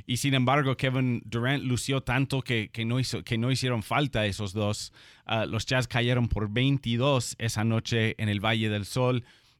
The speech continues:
y, y básicamente para mí esa fue una oportunidad de, de medirse y averiguar qué tan lejos están de, de realmente ese círculo interior de contendedores.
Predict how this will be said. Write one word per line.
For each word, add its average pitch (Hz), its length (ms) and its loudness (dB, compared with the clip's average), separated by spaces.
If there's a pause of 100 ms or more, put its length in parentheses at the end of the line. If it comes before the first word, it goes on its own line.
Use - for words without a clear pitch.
(120)
y, 139 240 4
y 131 140 2
básicamente 139 680 2
para 123 240 2
mí 143 380 2
esa 135 280 0
fue 135 220 0
una 127 220 2
oportunidad 120 640 -2
de, 117 260 0 (380)
de 123 180 0
medirse 135 640 0
y 123 180 0
averiguar 127 520 0
qué 147 160 0
tan 139 420 0
lejos 131 420 -2
están 143 600 -4
de, 110 500 -2
de 107 220 -4
realmente 127 720 0
ese 113 360 0
círculo 139 500 0
interior 123 580 0
de 127 100 -2
contendedores. 104 920 -2